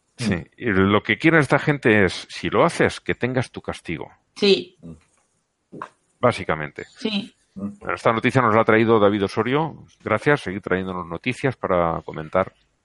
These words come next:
Speaker 1: Eh, y, bueno, vamos a poner ya una última. Eh, otro desaprensivo, un tal William Gray de San Francisco. Por lo visto es médico, titulado.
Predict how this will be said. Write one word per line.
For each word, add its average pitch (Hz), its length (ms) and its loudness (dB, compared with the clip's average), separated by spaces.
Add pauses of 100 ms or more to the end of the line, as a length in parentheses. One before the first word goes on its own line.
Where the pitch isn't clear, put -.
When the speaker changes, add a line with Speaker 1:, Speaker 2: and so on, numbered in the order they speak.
(960)
Speaker 1:
Eh, 101 840 4 (1200)
y, 107 640 2
bueno, 98 300 2
vamos 98 160 -2
a 101 60 -6
poner 101 220 0
ya 95 380 4
una 110 280 2
última. 113 720 0
Eh, 92 600 2 (260)
otro 110 460 4
desaprensivo, 92 880 -2
un 92 100 -14
tal 87 720 -2
William 98 380 -2
Gray 113 200 2
de 101 180 2
San 90 220 -6
Francisco. 123 640 -4 (600)
Por 101 160 2
lo 101 80 0
visto 151 260 -6
es - 140 -10
médico, 143 540 -2 (140)
titulado. - 580 -4